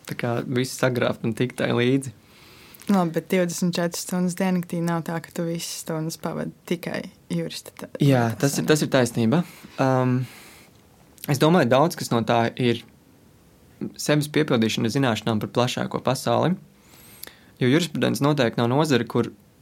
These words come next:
Speaker 1: un varbūt tādi cilvēki arī, diemžēl, tā, tajā nozarē ir, uh, bet es domāju, nedrīkst un ir ļoti muļķīgi sevi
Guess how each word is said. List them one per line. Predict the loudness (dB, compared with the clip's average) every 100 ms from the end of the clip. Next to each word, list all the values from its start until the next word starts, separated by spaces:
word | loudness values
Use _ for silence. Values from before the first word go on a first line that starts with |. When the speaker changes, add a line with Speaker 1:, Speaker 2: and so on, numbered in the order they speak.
| _ _ _ -8 -4
Speaker 1:
un | -4 -6 -18 -20 -20 _ _ _ -2
varbūt | 0 2 2
tādi | 0 2
cilvēki | 2 2 0 -2
arī, | 0
diemžēl, | 0 2 0 0 -8 _ _ -2
tā, | -2 0
tajā | 0 2
nozarē | 2 2 2 0 2
ir, | 2 2 -4 -20 -20 -20 -20 -20 -12 -4
uh, | -2 0
bet | 0 -2 -4 -18 -18 _ _ _ -10
es | -2
domāju, | 0 2 2
nedrīkst | 2 2 0 0 -2 -8 -10 -4
un | 0 0
ir | -2 -10 _ _ -2
ļoti | -2 0 -2
muļķīgi | 0 -2 -2 -2 -2 -2
sevi | -6 -4 -2 -2